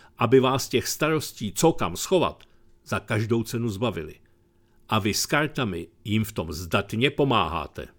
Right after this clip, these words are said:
Úplně na závěr zopakuji to, co jsem říkal na závěr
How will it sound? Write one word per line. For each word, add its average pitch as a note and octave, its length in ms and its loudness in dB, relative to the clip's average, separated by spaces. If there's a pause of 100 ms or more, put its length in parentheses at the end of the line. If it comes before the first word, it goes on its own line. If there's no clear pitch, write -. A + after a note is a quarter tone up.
(3000)
Úplně E3+ 540 8
na D3 140 8
závěr A#2 720 4
zopakuji C3+ 640 4
to, F#2+ 420 0 (440)
co - 180 4
jsem B2 360 6
říkal A#2+ 420 4
na G2+ 180 4
závěr A2 800 2